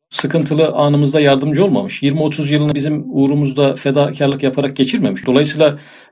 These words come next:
merhamete layık zayıflığında ama bir alacaklı değil. Fakat ihtiyar öyle değil yani. Bizi sırtında taşımış. Hem aciz, acizliğinden dolayı merhamete layık hem de adaletten dolayı.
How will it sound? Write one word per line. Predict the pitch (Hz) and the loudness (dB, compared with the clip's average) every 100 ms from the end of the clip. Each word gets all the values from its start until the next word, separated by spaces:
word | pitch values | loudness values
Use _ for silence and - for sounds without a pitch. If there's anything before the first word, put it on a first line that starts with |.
| - | -2
merhamete | 127 135 156 156 156 | 2 4 4 2 6
layık | 151 214 147 | 6 6 6
zayıflığında | 143 156 - 151 135 95 - | 6 6 4 4 4 0 -6
ama | - 139 123 - - | 0 2 2 -4 -4
bir | - | 2
alacaklı | 131 131 147 208 | 4 4 4 4
değil. | 202 175 98 | 4 4 2
Fakat | - 139 165 - | -2 2 2 2
ihtiyar | 143 - 170 | -4 2 2
öyle | 147 139 135 | 4 4 4
değil | 127 90 | 2 0
yani. | - - - | -8 -14 -8
Bizi | 127 143 | -4 0
sırtında | 139 - 135 143 | 0 2 2 2
taşımış. | 151 151 156 - - | 0 -2 -6 -4 2
Hem | 170 | 2
aciz, | 190 165 170 226 - - | 6 6 6 -2 -4 2
acizliğinden | 143 135 135 151 165 185 | 2 2 0 0 0 0
dolayı | 180 180 | 0 0
merhamete | 180 160 180 170 190 | 0 -2 -4 0 0
layık | 190 196 - | 0 0 0
hem | 170 202 | 0 0
de | 214 - _ _ _ _ _ - | -2 -6 _ _ _ _ _ 0
adaletten | 135 147 143 147 190 190 | 6 6 6 4 2 2
dolayı. | 104 95 | 0 -6